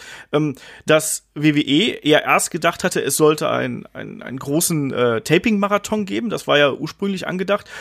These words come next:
Und jetzt heißt es auf einmal, dass ja relativ kurzfristig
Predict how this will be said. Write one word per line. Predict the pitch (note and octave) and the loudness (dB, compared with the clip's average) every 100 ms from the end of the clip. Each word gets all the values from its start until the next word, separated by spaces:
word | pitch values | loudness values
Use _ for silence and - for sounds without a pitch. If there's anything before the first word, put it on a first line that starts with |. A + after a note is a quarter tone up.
| - | -8
Und | - | 0
jetzt | E3+ - | 2 2
heißt | F3 F3+ | -2 0
es | E3 | -2
auf | D#3 | -4
einmal, | - B2+ D#3 F3 - C#3 C3+ | -2 -2 -2 -2 -6 -16 -6
dass | - D#3 - | 0 0 4
ja | D3 | 2
relativ | C#3 F3+ G#3 E3+ | 4 2 2 -4
kurzfristig | - E3+ - F#3+ G#3 G3+ | -4 -4 -4 -4 -4 -10